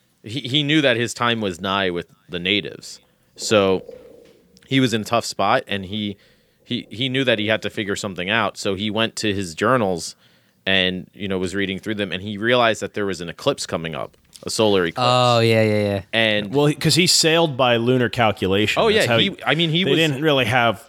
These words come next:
Speaker 3: like, compasses.
Speaker 1: He knew his
Speaker 3: Like, good
Speaker 1: math. Like, he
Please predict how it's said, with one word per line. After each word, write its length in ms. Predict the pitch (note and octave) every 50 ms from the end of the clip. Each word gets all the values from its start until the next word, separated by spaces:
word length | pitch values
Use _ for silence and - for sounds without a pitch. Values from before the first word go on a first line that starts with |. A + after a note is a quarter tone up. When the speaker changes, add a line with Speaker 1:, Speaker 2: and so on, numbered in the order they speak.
| _ _ -
Speaker 3:
like, 240 | A#2+ G2 F#2 F2 -
compasses. 640 | - A#2+ A#2+ A2+ - G#2 F#2 - F#2 E2+ F2 E2+ F2
Speaker 1:
He 140 | D3+ F#3+ G3+
knew 160 | F#3+ G#3 G#3+
his 180 | F#3+ E3+ D3 A2
Speaker 3:
Like, 160 | G#2 A2+ C#3+
good 120 | - B2
Speaker 1:
math. 140 | G#2+ - - A#2
Like, 180 | A2 - G2
he 60 | G#2